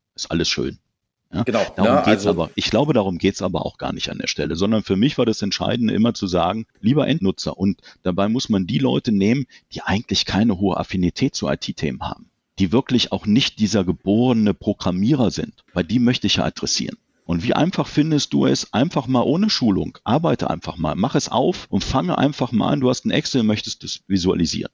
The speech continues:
Speaker 1: Und da war der, der Tenor von vielen, das kann ich einfach super einfach in Tableau machen. Und ich habe die meisten Leute einfach damit gekriegt und klassischerweise auch, das kennt man in großen Enterprise-Konzernen, Self-Service ist immer Excel und PowerPoint.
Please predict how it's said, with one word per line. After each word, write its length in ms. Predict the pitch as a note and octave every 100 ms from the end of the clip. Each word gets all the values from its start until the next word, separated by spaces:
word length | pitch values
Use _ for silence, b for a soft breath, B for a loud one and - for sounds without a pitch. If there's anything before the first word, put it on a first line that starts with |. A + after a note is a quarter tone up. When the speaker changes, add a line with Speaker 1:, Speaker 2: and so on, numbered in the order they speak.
| _
Speaker 1:
Und 160 | E2 D#2+
da 220 | F#2+ E3+
war 260 | D#3 D3 D#3
der, 380 | C3 A2 A2 G#2 - _ _ _ _ _
der 160 | F2+ -
Tenor 460 | B2+ C#3+ D3 D3+
von 200 | - G#2
vielen, 480 | - B2 D3 D3 D3 - _ _
das 160 | E2 -
kann 160 | F2+
ich 160 | F2 -
einfach 240 | E2+ D2+
super 280 | - G#2 -
einfach 300 | E2 - E2+
in 120 | -
Tableau 300 | - - A#1
machen. 260 | - - - _ _ _ _
Und 140 | F2
ich 100 | G2+
habe 100 | D#3+ -
die 100 | G#2+
meisten 380 | F#2+ C#3+ -
Leute 360 | A2+ A2 B2 G2
einfach 280 | G2+ A2 F2
damit 380 | F2 F#2+ B2 -
gekriegt 520 | A2 - G#2+ - - _ _
und 500 | E2+ E2+ E2 - -
klassischerweise 880 | E2+ G#2+ A#2 - F2+ D#2+ - F#2 F2
auch, 200 | - - -
das 160 | -
kennt 240 | - A2 -
man 140 | F#2
in 40 |
großen 360 | F2 F2+ G2 E2
Enterprise-Konzernen, 880 | F#2 G2 - E2+ - F2+ E2 E2+ E2+
Self-Service 640 | G#2 A2+ - G#2 F#2+ -
ist 120 | F2+
immer 220 | G2 F2 F2
Excel 280 | - E2
und 100 | D2
PowerPoint. 600 | - - - - - -